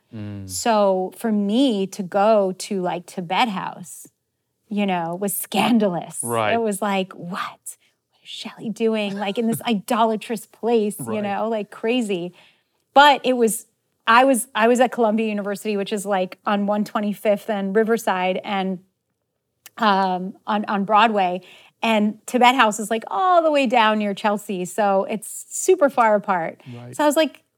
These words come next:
Speaker 2: "What are the odds that somebody's gonna, like, see me walking into Tibet House," right? So I would venture down there once a week for a class with Sharon Salzberg. And I picked her because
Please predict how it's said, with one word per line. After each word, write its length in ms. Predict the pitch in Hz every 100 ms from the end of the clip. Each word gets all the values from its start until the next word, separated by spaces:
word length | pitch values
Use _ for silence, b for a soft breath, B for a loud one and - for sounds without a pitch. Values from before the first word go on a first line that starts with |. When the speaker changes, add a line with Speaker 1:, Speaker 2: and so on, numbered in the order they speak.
| _ -
Speaker 2:
"What 200 | 302 392
are 120 | 440
the 100 | 311
odds 360 | 220 214 208 196
that 140 | 220
somebody's 380 | 247 220 233 214
gonna, 220 | 226 202
like, 260 | 196 190 185
see 260 | - 247
me 120 | 214 208
walking 400 | 196 196 208 196
into 220 | 196 202
Tibet 300 | 190 190 185
House," 320 | 180 180 -
right? 320 | 196 202 240
So 340 | - 226 214 - -
I 280 | 214 208 - 247
would 240 | 214 202 -
venture 340 | 180 190 214
down 260 | 202 214 269
there 140 | 185
once 300 | 185 190 185
a 60 | 208
week 380 | 277 254 - _ _ _ _
for 280 | _ 220 208
a 80 | 220
class 440 | - 185 180 202 202
with 340 | 190 196 - _
Sharon 420 | - - 185 180 208
Salzberg. 680 | 240 269 - 196 180 190 _ _ _ _ _
And 500 | 233 214 202 202 202 -
I 520 | - 214 208 202 208 _
picked 320 | - 381 -
her 300 | 220 190 185
because 600 | 196 214 - 208 190 196